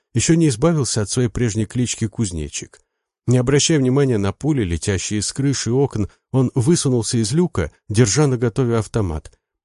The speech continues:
Через несколько минут опасения взводного подтвердились, а предусмотрительность позволила сохранить несколько жизней. Два немецких штурмовых орудия медленно, почти бесшумно выползали из-за домов предместья.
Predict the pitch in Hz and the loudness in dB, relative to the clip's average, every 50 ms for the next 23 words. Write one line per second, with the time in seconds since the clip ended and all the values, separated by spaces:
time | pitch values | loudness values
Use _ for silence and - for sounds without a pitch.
0 | _ _ _ _ _ - - 135 143 139 143 135 151 143 - - 135 123 - 131 | _ _ _ _ _ -2 2 4 4 4 4 4 2 2 2 0 -2 -2 0 2
1 | 127 127 123 131 139 131 - - 110 - 110 107 - - 139 127 113 101 90 87 | 2 2 2 2 2 0 0 -2 -4 -2 -2 -2 -2 -2 -2 -2 -2 -2 -2 -4
2 | - 117 127 110 98 107 107 104 - - 107 - - 113 117 110 113 120 143 139 | -2 -2 -2 -2 0 2 0 0 0 -2 -6 -4 -2 -4 -4 -4 -2 -4 -2 -2
3 | 120 107 - - - _ _ _ _ - - 107 104 - 113 123 107 113 110 - | 0 -2 -2 -4 -8 _ _ _ _ -6 -4 -4 -4 -2 -2 -2 -2 -2 -2 -2
4 | - 113 107 - 113 113 - - 98 98 95 - - - 98 92 85 95 110 104 | -2 -4 -2 -2 -4 -4 -4 -2 -2 -2 -4 -4 -6 -6 -6 -4 -4 -4 -4 -2
5 | 101 92 92 90 - - 107 - - 92 92 107 113 107 - - _ _ _ _ | -2 -2 -4 -4 -4 -4 -6 -6 -4 -4 -2 -2 -2 -2 -4 -8 _ _ _ _
6 | _ _ - 107 110 120 107 - - 107 - - 110 95 90 95 90 73 69 76 | _ _ 0 2 2 2 2 0 -4 -6 -4 -4 -4 -4 -4 -6 -8 -8 -10 -12
7 | - - _ _ _ _ _ _ _ _ _ _ _ _ _ - - 90 113 143 | -14 -16 _ _ _ _ _ _ _ _ _ _ _ _ _ -10 -4 0 2 4
8 | 160 151 139 135 143 151 147 135 - - 127 117 - - - 113 107 113 117 113 | 4 4 4 4 4 4 2 0 0 -2 -2 -2 -2 -2 -4 -2 -2 0 0 0
9 | 127 117 - 120 110 127 123 113 101 113 107 98 90 78 76 92 117 127 107 107 | 0 -2 0 -2 -2 0 -2 -2 0 0 0 0 0 0 0 2 2 2 0 0
10 | 104 98 92 85 76 - - 92 92 - - 127 107 95 98 - - - 127 117 | -2 -2 -2 -2 -4 -6 -6 -6 -6 -4 -4 -4 -4 -2 -4 -4 -2 -2 -2 0
11 | 110 104 92 - _ _ _ - 107 110 107 - 113 110 104 104 123 127 117 110 | 0 0 -2 -4 _ _ _ -4 -2 -2 0 0 -2 -2 -2 0 0 -2 0 -2
12 | 104 98 - 107 98 78 85 95 92 85 87 98 104 110 110 98 - - 98 101 | -4 -4 -4 -4 -4 -4 -2 -4 -4 -2 -2 -2 0 0 -2 -2 -4 -4 -6 -4
13 | 87 92 90 78 73 - - - - - - | -2 -2 -2 -2 -2 -4 -6 -8 -8 -12 -14